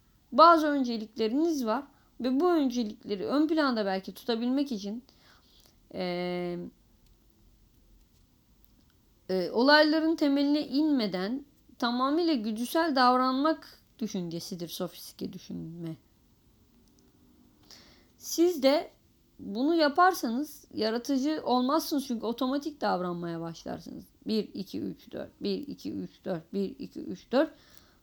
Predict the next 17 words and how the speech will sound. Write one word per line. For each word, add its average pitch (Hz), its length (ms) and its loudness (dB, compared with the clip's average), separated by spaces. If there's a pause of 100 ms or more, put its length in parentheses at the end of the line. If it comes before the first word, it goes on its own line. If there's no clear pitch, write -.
(120)
Beş 349 360 6
diye 196 260 4
bir 262 100 4
rakamın 220 540 0
varlığını 294 520 2
unutursunuz. 370 840 -4 (880)
Bu 339 140 4
da 285 100 6
sofistike 294 680 -2
dü-, 262 280 -4
düşüncenin 247 760 -2
bizi 285 240 0
geriye 254 480 -2
çekmesinin 269 800 -2
nedenidir 220 600 0
zaten. - 380 -12 (2250)
Ama 285 460 8